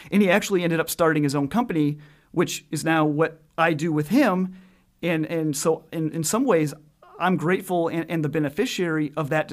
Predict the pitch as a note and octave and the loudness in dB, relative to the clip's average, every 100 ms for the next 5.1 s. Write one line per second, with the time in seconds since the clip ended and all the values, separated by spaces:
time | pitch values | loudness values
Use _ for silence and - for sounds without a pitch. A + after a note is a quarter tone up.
0 | D3+ D#3 D3+ - F#3+ G#3 F#3 E3 - G3 | -10 -8 -8 -2 0 2 0 -2 0 0
1 | F#3 E3 D3 C#3 E3+ D3 - F#3+ F#3+ E3+ | 0 -2 -2 -2 -4 -4 0 0 2 -2
2 | D3 E3+ E3 D3+ D3 - - - _ D#3+ | -4 -2 0 0 -2 -12 -20 -20 _ -4
3 | C#3 - D3 D3 C3 C#3 C3+ C3+ A2+ A2 | -2 -2 -2 -4 -4 -4 -4 -6 -8 -14
4 | - _ _ _ D3 D#3+ C#3 - D#3 D3 | -18 _ _ _ -6 -6 -6 -8 -6 -6